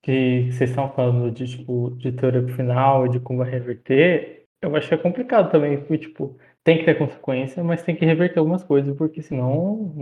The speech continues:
acabou o mundo. Então, eu fico também nessa dúvida, como ele vai fazer esse meio, assim,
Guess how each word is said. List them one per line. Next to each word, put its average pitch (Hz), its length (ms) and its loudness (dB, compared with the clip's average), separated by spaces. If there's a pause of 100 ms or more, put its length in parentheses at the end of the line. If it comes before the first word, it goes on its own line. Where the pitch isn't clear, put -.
acabou 123 420 -2
o 196 80 -2
mundo. 127 380 -6 (720)
Então, 139 640 0
eu 147 60 -2
fico - 260 -16
também 170 220 2
nessa 165 160 2
dúvida, 135 220 2
como 139 180 -2
ele 147 160 0
vai 143 100 -8
fazer 131 360 -2
esse 135 200 -4
meio, 135 440 -6
assim, 127 520 -14